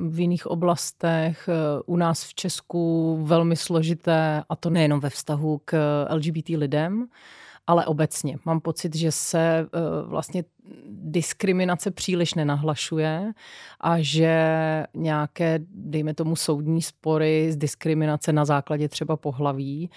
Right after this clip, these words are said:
bychom spočítali na prstech tak dvou rukou, nejsem si teď úplně jistá. A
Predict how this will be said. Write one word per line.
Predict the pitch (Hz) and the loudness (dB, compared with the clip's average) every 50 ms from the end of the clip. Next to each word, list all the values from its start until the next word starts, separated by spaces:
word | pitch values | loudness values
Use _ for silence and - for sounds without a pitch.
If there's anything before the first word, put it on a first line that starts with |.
| - - - - - - | -20 -20 -20 -20 -8 -2
bychom | 156 147 - - 175 160 160 160 156 147 143 | -2 -2 0 2 2 4 4 4 2 0 -2
spočítali | - - - 160 - - 170 151 - 165 160 160 | -4 -2 -2 -2 -2 -2 -4 -2 0 2 2 2
na | 160 156 156 | 2 0 0
prstech | - - 160 - - - 160 151 - - | -2 -2 -4 -4 -2 -2 -2 -2 -2 -4
tak | - 156 147 | -6 -4 -4
dvou | 156 151 156 160 160 160 | -2 0 2 2 4 4
rukou, | 156 147 - - 156 143 139 147 | 2 0 0 0 0 0 2 0
nejsem | 147 151 - - 156 147 | -2 -2 -2 -4 -6 -6
si | - - | -6 -4
teď | - 156 - - | -6 -6 -4 -6
úplně | 160 - 170 170 175 175 165 | -8 -4 -2 -2 0 0 0
jistá. | 156 - - - - 151 139 135 135 151 - - - - - - - - _ - | 0 -2 -4 -2 -2 -2 0 0 -2 -6 -10 -14 -20 -20 -20 -20 -20 -14 _ -4
A | 175 170 156 151 156 | 0 2 2 2 2